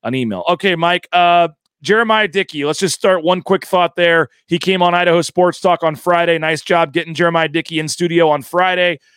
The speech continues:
Um, you know, wh-, what was just your major takeaways from what Jeremiah Dickey said?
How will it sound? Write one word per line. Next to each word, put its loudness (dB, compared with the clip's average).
Um, 2
you -6
know, 0
wh-, -6
what 4
was 2
just -2
your 2
major 0
takeaways 0
from -8
what 0
Jeremiah 2
Dickey -6
said? 0